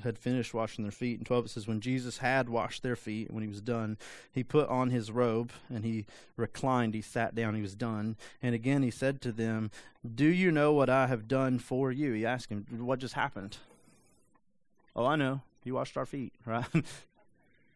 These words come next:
He says, "You call me teacher and Lord." He reminds them, "I know who I am. Do you know who I am?" You call me teacher and Lord. And then he says,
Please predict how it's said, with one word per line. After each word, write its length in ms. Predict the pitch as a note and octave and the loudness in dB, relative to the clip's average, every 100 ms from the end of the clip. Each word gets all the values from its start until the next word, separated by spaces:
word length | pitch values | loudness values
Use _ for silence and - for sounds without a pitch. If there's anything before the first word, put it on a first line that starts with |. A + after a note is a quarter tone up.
| _ - E4+ - _ _ _ _ _ _ _ _ _ _ _ _ | _ -20 -20 -20 _ _ _ _ _ _ _ _ _ _ _ _
He 100 | C3 | -6
says, 320 | B2+ D3+ C3+ B2+ | 0 2 4 4
"You 160 | F3 | 2
call 260 | - E3 D3+ | 8 10 10
me 280 | D3+ C#3+ B2+ | 8 6 2
teacher 680 | - F#3+ F#3+ - D#3+ D3 - | 0 0 0 2 6 4 4
and 440 | C#3 C#3+ C3 B2+ | 0 2 2 4
Lord." 220 | D#3 C3+ | 6 6
He 100 | C3 | 6
reminds 540 | B2+ B2 C#3 C#3 A2+ A#2 | 4 4 4 4 0 2
them, 360 | D3+ D3 A#2+ - - - | 4 6 2 -2 -10 6
"I 160 | F3 | 8
know 220 | F#3 E3 | 10 10
who 160 | F3+ D3+ | 10 8
I 120 | A#2 | 6
am. 180 | A#2+ A2+ | 4 0
Do 100 | A2 | 0
you 160 | A#2 D#3+ | 0 2
know 160 | C#3+ | 2
who 140 | A2 G#2 | 2 -2
I 160 | F2+ | -4
am?" 180 | C2 F2 - _ _ _ _ _ _ _ _ _ _ _ _ _ _ C#3 | -8 -12 -18 _ _ _ _ _ _ _ _ _ _ _ _ _ _ 0
You 100 | E3+ | 4
call 240 | F#3 D#3 | 6 8
me 240 | D3 C3+ | 8 4
teacher 680 | B2 - G3 - - C3+ B2+ - - | 2 0 -2 0 0 2 0 -4 -6
and 360 | D3 E3+ F#3+ D#3+ | 0 2 4 2
Lord. 640 | D3 F3 F#3 C3 A2+ C3+ - _ _ - - | 4 6 6 4 2 -4 -14 _ _ -20 -4
And 100 | D3 | 4
then 60 | F3 | 6
he 60 | F3+ | 8
says, 280 | E3 C#3+ | 8 6